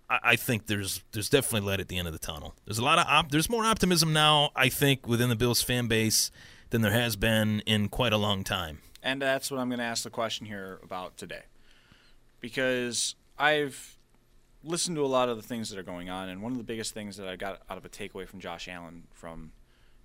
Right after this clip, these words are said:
Speaker 2: Tuesday was he's incredibly thrilled and seemingly almost grateful to have his offense coordinator back for a second season.
Speaker 1: It's
Speaker 2: And he
Speaker 1: huge.
Speaker 2: said that a lot of what is going on between now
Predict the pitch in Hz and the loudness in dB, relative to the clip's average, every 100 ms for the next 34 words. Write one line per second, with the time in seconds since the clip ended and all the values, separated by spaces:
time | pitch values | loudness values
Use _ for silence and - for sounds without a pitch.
0 | - 120 117 90 82 80 _ - 85 80 | -12 -8 -8 -6 -8 -8 _ -16 -10 -8
1 | 80 80 78 - - _ _ _ - - | -8 -8 -8 -8 -10 _ _ _ -20 -20
2 | - - - _ _ _ _ _ _ _ | -20 -20 -20 _ _ _ _ _ _ _
3 | _ _ _ _ _ _ _ _ _ 127 | _ _ _ _ _ _ _ _ _ -2
4 | 127 110 131 113 - - 123 - 147 160 | -2 -2 -4 -10 -14 -6 -6 2 6 8
5 | 156 120 - 107 87 - - 104 104 104 | 6 0 -6 -8 -8 -8 -6 -4 -4 -8
6 | - 139 135 127 117 110 107 - 127 135 | -6 -4 -4 -4 -4 -6 -8 -2 2 2
7 | - 92 _ _ _ _ - 123 117 113 | 0 -14 _ _ _ _ -10 -6 0 0
8 | 113 107 117 107 107 107 - 117 107 95 | 0 -4 -4 -4 -4 -8 -8 -6 -6 -6
9 | 87 90 - 92 - 87 - - 92 - | -6 -8 -8 -10 -10 -10 -14 -14 -14 -16
10 | - _ _ _ _ _ _ - - 117 | -20 _ _ _ _ _ _ -6 0 2
11 | 117 127 - 127 117 117 117 117 113 123 | 2 0 0 0 0 -2 -2 -6 -2 0
12 | 139 120 131 123 _ - 123 110 120 113 | 0 -2 -4 -6 _ -8 -8 -6 -6 -6
13 | 110 107 107 104 - 104 98 107 107 110 | -4 -4 -6 -10 -10 -8 -4 -2 -2 -2
14 | 107 | -4